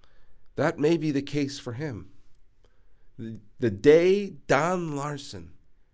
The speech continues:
threw his no-hitter, I could ask him, "Hey, how was your day?"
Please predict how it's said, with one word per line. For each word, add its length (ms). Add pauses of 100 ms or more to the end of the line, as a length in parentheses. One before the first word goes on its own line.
(240)
threw 200
his 200
no-hitter, 580 (1000)
I 120
could 220
ask 260
him, 120
"Hey, 240
how 220
was 160
your 100
day?" 440